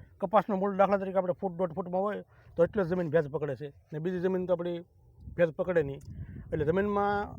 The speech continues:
ફાયદો, બીજા, બીજી જમીનમાં ખાતર ઉતરે નહીં, કપાસને જોતું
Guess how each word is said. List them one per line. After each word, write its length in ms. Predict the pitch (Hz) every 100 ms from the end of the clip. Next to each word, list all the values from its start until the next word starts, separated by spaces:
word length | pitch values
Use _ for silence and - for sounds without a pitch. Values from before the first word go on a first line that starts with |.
| -
ફાયદો, 400 | 196 202 226 240 - -
બીજા, 140 | 190 - - 190
બીજી 180 | 185
જમીનમાં 560 | 180 190 202 196 190 190 - _ - - -
ખાતર 240 | 185 196
ઉતરે 260 | 202 202 214
નહીં, 220 | 226 233 _ _ _ -
કપાસને 360 | 175 175 185
જોતું 420 | 175 196 208 208